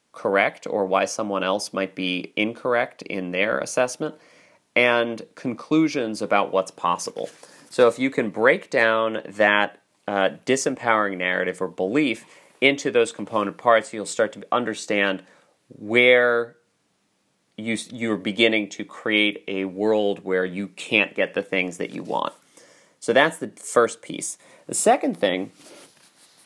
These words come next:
is to, uh, identify dynamic people who, uh, are antithetical or are, have inverted that narrative,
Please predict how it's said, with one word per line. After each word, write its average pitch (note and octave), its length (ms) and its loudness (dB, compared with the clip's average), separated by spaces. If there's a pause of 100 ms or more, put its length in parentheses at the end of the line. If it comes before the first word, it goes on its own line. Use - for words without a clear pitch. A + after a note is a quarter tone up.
(300)
is C3 320 4
to, C#3 600 0 (120)
uh, A#2 320 4
identify E3+ 560 2
dynamic A2+ 560 0
people F#2+ 680 -2
who, A2 500 0 (720)
uh, G#2+ 320 2
are A2+ 440 2
antithetical B2 720 0
or G2 420 -2
are, F#2+ 520 0
have G#2+ 280 -4
inverted A#2 840 0
that F#2+ 380 0
narrative, F2 500 -6